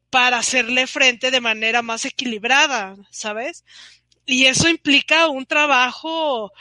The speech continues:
profundo y una salida de confort, que era lo que estabas diciéndole, definitivamente.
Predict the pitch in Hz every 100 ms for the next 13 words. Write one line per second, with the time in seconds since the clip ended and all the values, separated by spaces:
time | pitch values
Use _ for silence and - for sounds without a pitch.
0 | - - 240 233 - 277 339 339 269 277
1 | 247 240 269 302 262 247 294 311 226 202
2 | 247 254 269 269 277 - 233 233 254 240
3 | 247 247 277 226 196 202 214 202 220 247
4 | 262 262 - 247